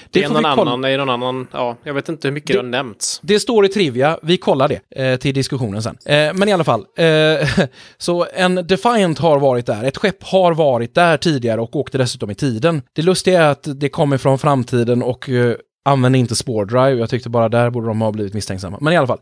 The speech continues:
Speaker 2: Eh, så de försöker, de ska ta sig, ta, ta till sig information nog för att kunna följa samma väg ut.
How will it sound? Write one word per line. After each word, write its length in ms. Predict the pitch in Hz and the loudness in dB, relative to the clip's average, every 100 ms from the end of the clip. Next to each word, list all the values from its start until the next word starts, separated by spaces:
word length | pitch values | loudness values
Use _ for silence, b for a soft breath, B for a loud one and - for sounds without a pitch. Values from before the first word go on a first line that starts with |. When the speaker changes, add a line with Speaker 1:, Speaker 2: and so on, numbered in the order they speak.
| b | b
Speaker 2:
Eh, 180 | - 139 | 0 0
så 120 | 135 | 2
de 120 | 190 185 | 2 2
försöker, 640 | 196 196 170 165 165 156 | 2 0 0 0 0 0
de 120 | 175 175 | -2 0
ska 120 | 185 | 0
ta 220 | 180 160 | 0 0
sig, 500 | - 165 156 151 156 - _ - | 2 2 2 -2 -8 -16 _ 0
ta, 200 | 170 147 | 0 2
ta 220 | - 170 | 0 0
till 300 | - 196 151 | 0 -2 0
sig 260 | - 180 170 | 2 2 0
information 500 | - 165 - 147 143 | -2 -2 0 0 0
nog 220 | 123 110 | -2 -2
för 100 | 127 | -6
att 60 | 117 | -4
kunna 200 | 123 117 | -4 -2
följa 320 | 135 113 110 | -2 -2 -2
samma 300 | 127 110 107 | -2 -2 -2
väg 200 | 101 107 | -2 2
ut. 320 | 196 127 - | 0 0 -12